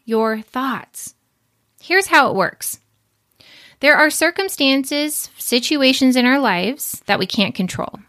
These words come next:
right? Maybe the circumstances is you have a genetic predisposition to diabetes, okay? And then there's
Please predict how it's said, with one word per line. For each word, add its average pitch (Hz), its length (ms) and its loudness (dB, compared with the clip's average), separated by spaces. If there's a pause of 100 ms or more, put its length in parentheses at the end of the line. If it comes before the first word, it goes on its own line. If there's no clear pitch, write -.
right? 233 240 0
Maybe 294 360 4
the 247 160 -2
circumstances 220 840 -2
is 180 180 -4
you 254 160 2
have 254 240 2
a 196 80 0
genetic 190 560 2
predisposition 185 1040 -2
to - 120 -6
diabetes, - 760 -6 (300)
okay? 254 320 -6 (1120)
And 240 160 2
then 269 360 2 (300)
there's 240 380 4